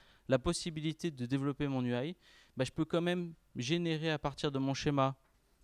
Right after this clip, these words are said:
mon A P I, et puis, euh, enfin, mon A P I, euh,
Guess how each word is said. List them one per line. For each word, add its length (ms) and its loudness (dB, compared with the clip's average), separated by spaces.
mon 200 4
A 80 6
P 160 2
I, 260 0
et 140 -2
puis, 360 0
euh, 540 6
enfin, 180 -2
mon 260 0
A 80 2
P 180 -2
I, 200 -4
euh, 100 -8